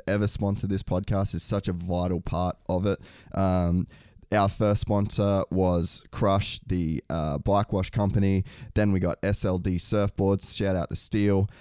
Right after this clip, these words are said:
Um, and then we got, uh, hooked up with the guys at Boost, and then,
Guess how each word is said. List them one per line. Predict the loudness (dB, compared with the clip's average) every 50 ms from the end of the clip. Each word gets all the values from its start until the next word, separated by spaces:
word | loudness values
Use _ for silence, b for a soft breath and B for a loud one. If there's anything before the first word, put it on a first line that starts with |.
| B -4
Um, | -2 0 0 0 0 0 -2 -2 0
and | 0 2 2
then | 2 2 2 2
we | 2 0 0 0 -2 -4 -4 -4 0
got, | 2 2 2 2 0 -2 -8 B B B B B -4 -2
uh, | 0 2 2 2 2 4
hooked | 4 2 2 2 0
up | 0 0 0
with | -2 -2
the | -2 -2
guys | 0 2 2 4 4 4 2 2 0 -2 -4 -4
at | -2 -2 -2 -4 -4 0
Boost, | 2 4 4 4 4 2 0 -4 -6 -4
and | -2 0 0 0
then, | 0 0 0 -2 -2 -4